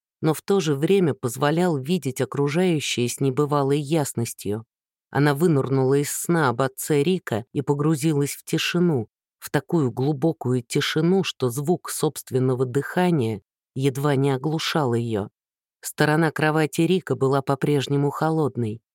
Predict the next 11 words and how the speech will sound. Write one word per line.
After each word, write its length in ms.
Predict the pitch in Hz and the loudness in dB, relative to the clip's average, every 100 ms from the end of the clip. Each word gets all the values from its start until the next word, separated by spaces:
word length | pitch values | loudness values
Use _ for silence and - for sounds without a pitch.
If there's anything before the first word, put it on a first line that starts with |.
| _ _ _ - | _ _ _ -8
Если 400 | 156 202 - 151 | -2 0 0 2
не 160 | 156 | 2
принимать 540 | - 165 180 190 175 127 | 2 2 4 4 2 0
в 80 | 143 | 0
расчет 480 | 165 - 196 165 | 0 -2 -2 -2
второй 420 | - - 160 180 151 | -2 -2 2 2 0
странный 580 | - 160 170 147 143 | 0 0 2 2 2
сон 380 | 139 - 208 202 | 0 -2 0 0
за 120 | 165 | 2
эту 300 | 135 131 147 | 2 0 0
ночь, 420 | 156 147 117 - | 0 0 0 -4